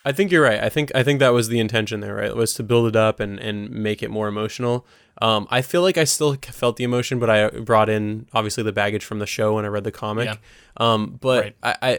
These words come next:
Speaker 1: I think what it is for me is, like, when they were playing house, which that, the next episode's called Playing House, when they're actually in the house and, like, hanging out together and stuff, l-, their conversations, and they're having sex a bunch, like,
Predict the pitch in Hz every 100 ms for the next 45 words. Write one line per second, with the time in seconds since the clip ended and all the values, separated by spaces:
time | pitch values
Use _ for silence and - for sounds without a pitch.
0 | 123 117 156 156 135 127 131 123 120 107
1 | 113 120 120 117 107 123 117 110 104 104
2 | 98 - 104 - 104 - - 113 110 -
3 | 104 104 104 - 127 - 113 117 117 120
4 | - - - _ 123 131 131 110 127 -
5 | 127 127 127 120 120 120 120 - 107 104
6 | 95 120 120 117 110 120 117 117 113 -
7 | 113 113 - 110 110 110 - 123 117 113
8 | 110 113 - 117 113 110 104 113 113 -
9 | 113 - 110 110 113 107 110 104 -